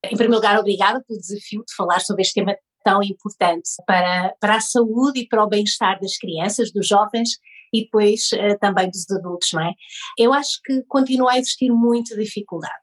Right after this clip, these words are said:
Eh, para já, porque quando nós observamos quem é que são, qual é a geração dos pais, eh, neste momento, não é? Nós verificamos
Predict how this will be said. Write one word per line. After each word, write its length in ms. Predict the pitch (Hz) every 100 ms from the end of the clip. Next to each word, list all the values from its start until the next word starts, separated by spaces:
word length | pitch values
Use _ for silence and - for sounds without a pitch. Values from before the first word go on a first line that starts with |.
| - - -
Eh, 120 | 196 -
para 160 | 202 202
já, 340 | 202 214 262
porque 160 | 269 240
quando 240 | 226 220
nós 260 | 220 220 226
observamos 680 | 214 - 233 190 175 170 - -
quem 240 | 202 208
é 40 |
que 80 | 208
são, 560 | - 214 190 185 180 180 -
qual 140 | 220
é 100 | 247
a 40 | 233
geração 460 | 233 208 220 202
dos 240 | 190 208 -
pais, 640 | 190 180 214 370 - - -
eh, 240 | 180 185 190
neste 300 | 190 - 214
momento, 380 | 196 190 247 277
não 100 | 226
é? 140 | 247 - - - - -
Nós 220 | 233 240
verificamos 800 | 233 247 240 247 240 254 269 -